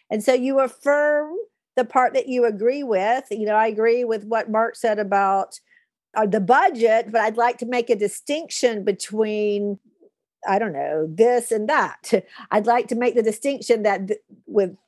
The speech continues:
keeping something in mind, it's gonna be different than if we don't keep that thing in mind. I don't know your content,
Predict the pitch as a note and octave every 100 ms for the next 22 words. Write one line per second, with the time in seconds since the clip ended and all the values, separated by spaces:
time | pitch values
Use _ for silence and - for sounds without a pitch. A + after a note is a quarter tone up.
0 | _ C4 B3 B3 A#3+ A3 C#4 D#4 B3+ B3
1 | A3+ G#3 G#3 G#3 G#3 F#3+ F#3 A3 G3 G#3
2 | A#3 C4 - G#3+ F#3 G3 F3+ G3+ G3+ A#3
3 | - - F#3 F#3+ C3+ - A#2 G#2+ A2 D2+
4 | C2 F2+ F#3+ C4 C4+ A#3 A#3+ A3+ G#3+ -
5 | B3+ B3+ A#3 G#3 D3 -